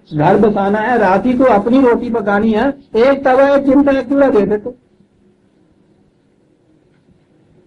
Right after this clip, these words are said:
सुन्नत रसूलुल्लाह के इत्तबा के ऊपर इतना जोर, बड़े जोर शोर से कहेंगे कि हुजूर ने अपनी चहेती बेटी हजरत फातिमा तुल कुबरा रजी अल्लाह ताला अन्हा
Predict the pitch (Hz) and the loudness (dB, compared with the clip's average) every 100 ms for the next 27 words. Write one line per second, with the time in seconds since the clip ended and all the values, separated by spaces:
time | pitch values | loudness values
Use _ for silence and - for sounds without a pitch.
0 | _ - 240 262 247 240 208 160 226 226 | _ 0 2 4 2 2 2 0 0 0
1 | 220 196 202 190 190 196 220 208 202 185 | 0 0 0 -2 -2 -2 -2 -2 -2 -2
2 | 185 180 180 180 143 160 165 185 226 233 | 0 0 -2 -4 -2 -2 -2 0 2 2
3 | 233 208 226 226 - 220 220 214 196 202 | 2 0 0 0 -2 -4 -6 -4 -4 -2
4 | 202 196 190 190 180 196 277 285 277 247 | -2 -2 -2 0 2 4 4 4 2 0
5 | 220 226 214 208 170 180 - 160 170 170 | -2 -4 -4 -2 0 0 -2 -4 -4 -2
6 | 165 156 156 160 156 156 156 156 139 156 | 0 0 -2 -4 -2 0 0 0 -4 -4
7 | 147 147 143 147 143 143 139 135 139 147 | -2 -2 -2 0 0 0 -4 -6 -4 0
8 | 156 | 0